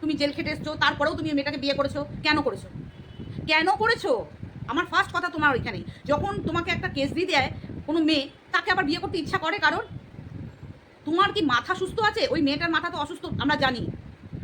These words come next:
আর তোমার ওই শাশুড়ির মাথাও অসুস্থ, ঠিক আছে? আর তোমার মাথাটাও কি অসুস্থ? যতটা না ছিল, এইসব গন্ডগোল কেসে তোমার মাথাটা অসুস্থ হয়ে গেছে। আজকে তিন বছর, চার বছর ধরে যা ঝেলা ঝেলছো এই দুটো বিয়ে করে, হ্যাঁ?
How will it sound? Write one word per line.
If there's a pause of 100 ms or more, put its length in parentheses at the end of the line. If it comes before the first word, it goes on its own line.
আর
তোমার
ওই
শাশুড়ির
মাথাও
অসুস্থ, (240)
ঠিক
আছে? (440)
আর
তোমার
মাথাটাও
কি
অসুস্থ? (360)
যতটা
না
ছিল, (340)
এইসব
গন্ডগোল
কেসে
তোমার
মাথাটা
অসুস্থ
হয়ে
গেছে। (920)
আজকে
তিন
বছর,
চার
বছর
ধরে
যা
ঝেলা
ঝেলছো
এই
দুটো
বিয়ে
করে, (400)
হ্যাঁ?